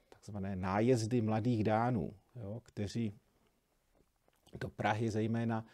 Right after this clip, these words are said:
eh, přijížděli z Dánska na ty jarní prázdniny, aby tady, eh, v rozsáhlejší míře, eh, konzumovali, eh, alkohol.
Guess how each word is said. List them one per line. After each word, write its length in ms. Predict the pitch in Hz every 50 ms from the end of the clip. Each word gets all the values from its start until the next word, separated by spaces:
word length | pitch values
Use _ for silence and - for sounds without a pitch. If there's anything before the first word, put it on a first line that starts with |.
| - - - - - - _ -
eh, 80 | 101 95
přijížděli 640 | - - - 107 110 107 95 - - 95 85 85
z 100 | 80 82
Dánska 520 | 107 107 110 113 117 110 - - - 113
na 120 | 101 101 98
ty 300 | - - 101 95 101 101 - -
jarní 520 | 117 - - 104 101 101 113 101 92 85 78
prázdniny, 680 | - 98 101 107 113 107 110 110 117 117 117 113 104 - -
aby 240 | 104 92 95 104 98
tady, 300 | - 98 90 98 98 - - - - - - _ -
eh, 40 | 123 98 95 92 98 - - 104 104
v 80 | 101 104
rozsáhlejší 760 | 101 - - - 104 104 98 101 104 101 95 - - 104 92
míře, 420 | 92 98 98 101 - 110 104 95
eh, 220 | - 185 139 101 98
konzumovali, 800 | - - 92 101 98 - 104 98 95 95 95 98 95 92 90 85 - _ _ - - - - - _ _
eh, 40 | - - - - -
alkohol. 640 | 95 98 98 101 - - 113 104 95 101 92 87